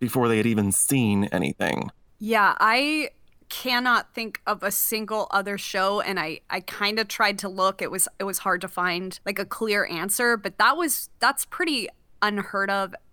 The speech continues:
Speaker 2: around the time that this show came out. Like, it probably was the first time that ever happened. And that was probably because of all of the big names that were kind of attached to it already. I mean, David Fincher directed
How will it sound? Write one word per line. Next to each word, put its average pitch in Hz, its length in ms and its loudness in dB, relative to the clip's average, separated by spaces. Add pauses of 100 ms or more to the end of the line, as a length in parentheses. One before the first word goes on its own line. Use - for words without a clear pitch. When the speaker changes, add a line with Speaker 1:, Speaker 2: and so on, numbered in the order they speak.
(160)
Speaker 2:
around 180 420 2
the 180 80 -6
time 170 320 -4
that 165 140 -12
this 175 100 -8
show - 240 -6
came 165 220 -8
out. 143 240 0
Like, - 260 -6
it 208 160 -2
probably 208 500 2
was 170 520 0
the 190 100 -2
first 165 320 -4
time 165 240 -2
that 160 220 -2
ever 165 220 -8
happened. 165 580 -2
And 233 160 2
that 339 100 6
was 427 160 2
probably 262 540 2
because 196 400 -10
of 180 180 -12
all 190 180 0
of 202 120 -8
the 196 80 -8
big 180 300 -6
names 170 420 -6
that 143 100 -8
were 170 120 -10
kind 175 260 -4
of 170 80 -8
attached - 480 -2
to 185 140 -6
it 180 80 -4
already. 175 580 -4
I 196 60 -4
mean, 185 240 -4
David 190 380 -4
Fincher 170 680 -6
directed 202 840 0